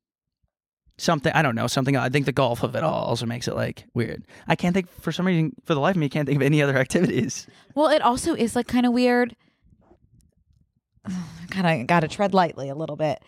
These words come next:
Speaker 2: But, like, when the parent is clearly in a position where they
Speaker 1: Yeah.
Speaker 2: ha-, or have a membership at a country club and, like, have the means, and it's just, like, even though, you know, you're not entitled to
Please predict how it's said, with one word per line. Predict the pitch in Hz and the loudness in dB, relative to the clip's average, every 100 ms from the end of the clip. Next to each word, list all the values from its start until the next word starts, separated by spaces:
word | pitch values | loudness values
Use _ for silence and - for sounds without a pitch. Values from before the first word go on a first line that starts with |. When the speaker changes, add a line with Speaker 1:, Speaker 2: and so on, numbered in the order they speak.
| _ - - | _ -20 -10
Speaker 2:
But, | 240 | -2
like, | 240 | 0
when | 196 214 202 185 180 175 - _ _ _ _ _ _ _ - | 2 2 4 2 -2 -6 -12 _ _ _ _ _ _ _ -6
the | 196 | -6
parent | - 214 190 180 | 0 0 2 -2
is | 190 | -6
clearly | - 208 190 185 | -2 0 2 0
in | 185 | 0
a | |
position | 196 180 175 - 170 165 170 | 0 2 0 0 -2 -2 -4
where | 170 175 | 0 4
they | 175 | 4
Speaker 1:
Yeah. | 160 | 4
Speaker 2:
ha-, | 175 - - - - | 2 -4 -6 -4 2
or | 202 | 4
have | 180 190 | 4 4
a | 185 | 4
membership | 180 180 - 175 | 2 2 0 0
at | 170 | 0
a | |
country | 180 170 165 | 0 -2 -4
club | 175 147 147 156 - _ _ _ _ _ _ _ _ _ _ _ | -2 -4 -4 -10 -14 _ _ _ _ _ _ _ _ _ _ _
and, | 202 196 | 2 4
like, | 175 | 4
have | 185 190 170 | 2 2 4
the | |
means, | 175 175 175 175 185 165 - - _ - | 2 4 2 0 -2 -4 -4 -8 _ -2
and | 175 | -2
it's | 113 | -2
just, | 180 - | -4 -2
like, | 156 - _ _ _ _ _ _ _ _ _ _ | -4 -4 _ _ _ _ _ _ _ _ _ _
even | 180 202 208 127 196 | -12 -10 -10 -14 -14
though, | 185 214 214 | -12 -10 -10
you | 220 | -8
know, | 233 | -8
you're | 240 240 | -8 -10
not | - | -14
entitled | 262 466 587 622 | -8 -2 0 2
to | - | 2